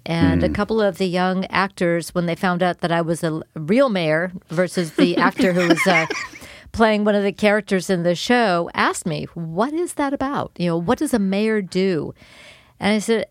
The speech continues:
Speaker 1: "A mayor is a leader of your local government, one of your neighbors who has chosen to serve in this capacity." The mayor takes time to really think through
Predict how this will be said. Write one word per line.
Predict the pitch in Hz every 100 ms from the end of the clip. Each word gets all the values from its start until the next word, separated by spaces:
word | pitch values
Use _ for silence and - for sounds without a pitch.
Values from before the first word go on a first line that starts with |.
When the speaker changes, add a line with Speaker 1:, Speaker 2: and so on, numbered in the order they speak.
| -
Speaker 1:
"A | 196
mayor | 202 214 240
is | 277 254
a |
leader | 202 190 202 220
of | 202 196
your | 196
local | 175 175 220
government, | 202 165 165 156 170 208 - _ _ _ -
one | 180
of | 202
your | 254
neighbors | 202 151 190 190 - - _
who | 196 170
has | 175 165
chosen | - 175 180 196
to | 175 170
serve | - 165
in | 170
this | 165 156
capacity." | 185 196 208 202 151 143 170 _ _ _ _ _ _ _ - - - - - -
The |
mayor | 208 214 233
takes | 226 208 -
time | 208 214 220
to | - 220 202 190 185 -
really | 196 208
think | - 208 220
through | - 208 202 208 214